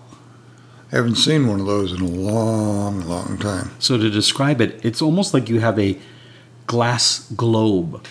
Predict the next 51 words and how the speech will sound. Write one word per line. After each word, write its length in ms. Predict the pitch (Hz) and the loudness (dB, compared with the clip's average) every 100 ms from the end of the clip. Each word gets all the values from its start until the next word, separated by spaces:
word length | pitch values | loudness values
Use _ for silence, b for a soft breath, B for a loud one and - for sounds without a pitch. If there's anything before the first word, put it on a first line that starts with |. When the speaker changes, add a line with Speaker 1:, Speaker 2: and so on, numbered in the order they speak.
| B - | B -2
Speaker 2:
on 220 | 107 104 | 0 0
top 260 | - 123 110 | 0 0 0
of 80 | 104 | 0
the 80 | 95 | 0
milk 280 | 90 78 - | 0 -2 -2
bottle. 280 | 85 80 76 | -2 -2 -2
And 200 | 104 110 | -2 0
in 200 | 120 135 | 0 2
that 200 | 131 135 139 | 0 0 0
little 180 | 110 | 0
glass 400 | 95 - 98 101 | 0 0 0 0
globe 720 | - - 107 104 90 85 110 - | -2 0 0 2 0 -4 -6 -4
or 80 | 101 | -2
circle, 560 | - - 110 - 85 92 | 0 2 0 0 -4 0
however 320 | 85 90 95 | 0 0 0
you 80 | 87 | -2
want 200 | 87 82 | -2 -2
to 40 | |
describe 380 | 85 - 87 82 | -2 0 0 0
it, 200 | 76 139 - | -4 -6 -8
Speaker 1:
Yep. 300 | 101 95 - | -6 -6 -6
Speaker 2:
the 80 | 107 | -2
size 260 | - 110 107 | 0 2 2
of 80 | |
a 40 | 101 | 0
golf 380 | 95 95 92 - | 0 0 -2 -4
ball, 300 | 64 - - | -4 -6 -12
would 120 | 85 | -10
you 80 | 85 | -6
say? 320 | - 95 131 - B B - | 0 0 -2 -8 B B -2
Speaker 1:
A 40 | |
little 220 | 220 185 117 | 2 2 2
bigger. 260 | 101 - | 0 2
Speaker 2:
A 40 | 123 | 2
little 160 | 123 | 2
bigger 220 | 104 104 95 | 2 2 2
Speaker 1:
Yeah, 40 | |
Speaker 2:
than 100 | 98 | 0
a 60 | 95 | 2
golf 160 | 92 | 2
Speaker 1:
yeah, 60 | 101 | 0
Speaker 2:
ball. 180 | - - | -2 -4
Speaker 1:
yeah. 160 | 107 120 | -6 -4
Speaker 2:
That's 320 | 110 120 123 | 0 0 2
where 120 | 131 107 | 0 0
the 80 | |
cream 360 | - - 123 107 | -2 0 2 2
would 140 | 90 | 0
sit. 320 | - - 62 - - | -2 -2 -4 -6 -12
Speaker 1:
That's 360 | - 113 98 - | -4 -4 -2 -2
right. 180 | 110 | -2